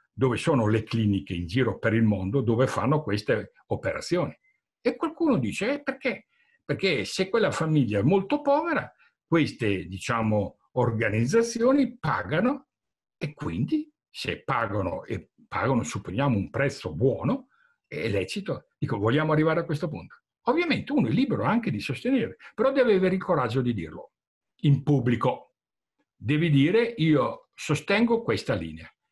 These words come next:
Se lo dicessero in pubblico, io so già quello che succederebbe, che ci sarebbe una rivolta popolare.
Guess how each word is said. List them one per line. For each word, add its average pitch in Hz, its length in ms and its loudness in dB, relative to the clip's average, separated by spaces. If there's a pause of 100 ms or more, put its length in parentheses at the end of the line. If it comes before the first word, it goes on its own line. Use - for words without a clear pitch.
(600)
Se - 200 -2
lo 165 160 2
dicessero 127 540 0
in 123 140 2
pubblico, 92 520 -8 (300)
io 214 320 2
so - 220 -4
già 196 260 0
quello 104 260 -2
che - 100 -8
succederebbe, 90 760 -8 (280)
che - 100 -10
ci 139 140 -2
sarebbe 180 380 0
una 208 140 2
rivolta 123 420 0
popolare. 113 600 -4